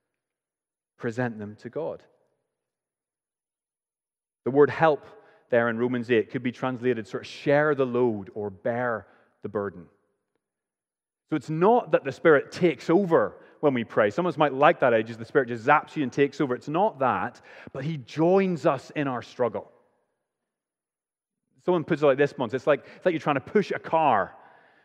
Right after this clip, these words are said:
and on your own it's just too much, but then a very strong friend comes and you both get the car moving." We're shopping for cars at the minute. Lots of my illustrations are about cars.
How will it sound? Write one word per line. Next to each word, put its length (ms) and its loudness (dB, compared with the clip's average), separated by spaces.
and 120 2
on 100 2
your 160 6
own 140 6
it's 140 -6
just 160 -4
too 140 -4
much, 200 0
but 80 -4
then 100 2
a 60 -2
very 320 2
strong 640 0
friend 480 -2
comes 400 -6
and 160 -2
you 120 -10
both 420 0
get 200 0
the 100 -8
car 580 0
moving." 480 -6
We're 140 -4
shopping 340 -2
for 140 -10
cars 300 -4
at 20 -16
the 60 -12
minute. 180 -10
Lots 180 -12
of 40 -14
my 60 -10
illustrations 580 -12
are 60 -16
about 280 -18
cars. 580 -20